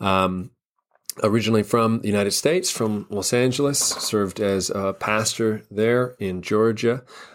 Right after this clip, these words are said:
uh, and also briefly in, in Northern Ireland before coming here. Uh, studied, uh, did my P H D looking at,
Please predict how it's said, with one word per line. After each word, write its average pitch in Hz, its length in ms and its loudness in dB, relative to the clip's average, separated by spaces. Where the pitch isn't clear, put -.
uh, 90 460 2
and 95 460 2
also 95 600 0
briefly 95 480 0
in, 92 220 -2
in 92 180 -4
Northern 95 260 2
Ireland 92 360 0
before 90 320 -2
coming 92 300 -4
here. 101 300 0
Uh, 90 320 -2
studied, 101 800 0
uh, 92 220 -2
did 107 140 -2
my 101 120 -2
P 110 160 -2
H 107 160 -4
D 107 240 2
looking 107 480 0
at, 98 500 -4